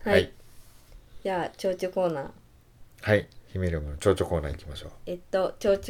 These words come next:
Speaker 1: コーナーは、姫龍馬が言いたいことを話すコーナーです。
Speaker 2: はい。
Speaker 1: 今回は、えっと、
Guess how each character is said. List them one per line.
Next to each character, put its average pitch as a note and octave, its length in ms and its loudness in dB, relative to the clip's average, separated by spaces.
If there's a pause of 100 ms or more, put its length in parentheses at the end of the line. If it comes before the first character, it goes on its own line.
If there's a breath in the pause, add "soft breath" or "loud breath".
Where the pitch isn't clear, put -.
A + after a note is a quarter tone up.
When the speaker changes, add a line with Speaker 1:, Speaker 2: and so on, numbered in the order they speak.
Speaker 1:
コ G3+ 160 6
ー - 40 2
ナ E3+ 200 2
ー - 20 2
は、 F3+ 240 4
姫 G3 340 0
龍 G3+ 100 8
馬 F#3 220 2
が F#3 300 4
言 G3+ 140 2
い G3 60 2
た G3+ 160 6
い G3+ 80 6
こ G3+ 120 6
と G3+ 180 8
を - 20 0
話 F#3+ 360 -2
す - 120 -16
コ F3+ 160 0
ー - 20 2
ナ E3 220 0
ー - 20 -2
で F#3 200 8
す。 - 160 -8 (140)
Speaker 2:
は G#2+ 140 6
い。 F#2+ 120 4 (2750 soft breath)
Speaker 1:
今 A3 200 0
回 F3+ 240 4
は、 F#3+ 320 4 (420)
え F3+ 80 -6
っ F3 40 -10 (140)
と、 E3 300 4